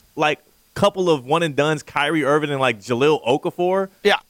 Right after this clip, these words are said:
Speaker 1: The fact that he stuck with it, man, I mean, you gotta give that guy some credit because Okafor and Irving as your first couple of one-and-dones. I know Irving was, you know, good at basketball, but what a person
Speaker 2: Kyrie
Speaker 1: to
Speaker 2: wasn't
Speaker 1: deal with.
Speaker 2: weird yet, though.
Speaker 1: He
Speaker 2: Ky-,
Speaker 1: wasn't all the
Speaker 2: like,
Speaker 1: way weird yet.
Speaker 2: <laughs> He wasn't all the way weird.
Speaker 1: Do you
Speaker 2: He
Speaker 1: think
Speaker 2: was just
Speaker 1: Duke
Speaker 2: kind
Speaker 1: made
Speaker 2: of
Speaker 1: him
Speaker 2: weird.
Speaker 1: weird?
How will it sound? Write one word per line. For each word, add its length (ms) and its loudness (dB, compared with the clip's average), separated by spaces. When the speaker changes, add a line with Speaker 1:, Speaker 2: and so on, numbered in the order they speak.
Speaker 1:
The 100 4
fact 260 2
that 100 2
he 60 2
stuck 300 -2
with 180 4
it, 120 -4
man, 320 2
I 60 0
mean, 260 -2
you 80 -2
gotta 200 2
give 140 0
that 140 0
guy 160 4
some 140 -10
credit 280 0
because 300 -2
Okafor 760 2
and 220 -4
Irving 360 0
as 100 0
your 120 -2
first 240 0
couple 200 -2
of 80 0
one-and-dones. 400 0
I 60 0
know 140 2
Irving 240 0
was, 180 -8
you 60 0
know, 100 0
good 200 0
at 140 -2
basketball, 400 -2
but 100 -8
what 240 0
a 160 0
person 160 4
Speaker 2:
Kyrie 140 2
Speaker 1:
to 60 2
Speaker 2:
wasn't 220 4
Speaker 1:
deal 140 4
with. 100 -4
Speaker 2:
weird 220 2
yet, 240 -4
though. 400 -2
Speaker 1:
He 80 0
Speaker 2:
Ky-, 60 2
Speaker 1:
wasn't 340 4
all 180 0
the 60 0
Speaker 2:
like, 80 2
Speaker 1:
way 80 -2
weird 260 -4
yet. 260 -4
Speaker 2:
<laughs> 60 -2
He 220 4
wasn't 300 6
all 200 8
the 100 6
way 200 4
weird. 220 2
Speaker 1:
Do 20 4
you 60 2
Speaker 2:
He 40 4
Speaker 1:
think 100 4
Speaker 2:
was 80 -2
just 140 2
Speaker 1:
Duke 80 4
Speaker 2:
kind 160 2
Speaker 1:
made 100 2
Speaker 2:
of 60 -4
Speaker 1:
him 60 -8
Speaker 2:
weird. 220 -2
Speaker 1:
weird? 120 -4